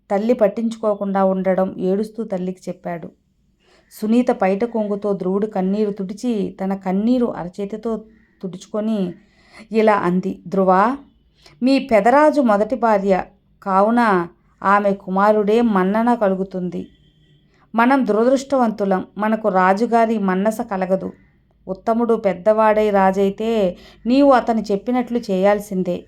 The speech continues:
అని కంటినీరు పెడుతూ ఉన్న తల్లిని కళ్ళను తన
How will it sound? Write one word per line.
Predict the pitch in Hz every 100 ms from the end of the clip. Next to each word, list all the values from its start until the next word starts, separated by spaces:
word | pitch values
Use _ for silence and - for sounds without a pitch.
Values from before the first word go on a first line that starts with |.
| -
అని | 175 196
కంటినీరు | 202 180 175 233 240 208
పెడుతూ | 202 180 180 208 214 196 175 - - -
ఉన్న | 214 220
తల్లిని | 208 196 190 226 269 254 - _ _ _ _ _ _ _ _ _ _ _ _ _
కళ్ళను | - 233 285 311
తన | 294 233 214